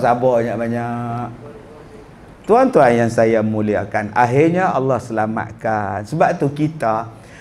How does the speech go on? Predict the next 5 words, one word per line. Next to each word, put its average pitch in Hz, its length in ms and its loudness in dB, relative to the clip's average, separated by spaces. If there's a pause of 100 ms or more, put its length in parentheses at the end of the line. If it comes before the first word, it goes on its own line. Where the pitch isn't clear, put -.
(120)
jangan 240 320 2
bantah 214 460 0 (140)
perintah 143 400 0
Allah. 254 360 -4 (1040)
"Ibrahim." 269 540 6